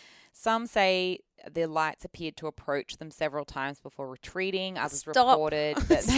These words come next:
Speaker 1: they were able to
Speaker 2: approaching.
Speaker 1: keep pace with them.
Speaker 2: No.
Speaker 1: No.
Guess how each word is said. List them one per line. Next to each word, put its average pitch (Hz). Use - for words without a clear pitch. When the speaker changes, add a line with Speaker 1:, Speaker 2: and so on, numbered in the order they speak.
Speaker 1:
they 330
were 370
able 240
to 226
Speaker 2:
approaching. 254
Speaker 1:
keep 214
pace 220
with 240
them. 285
Speaker 2:
No. 359
Speaker 1:
No. 160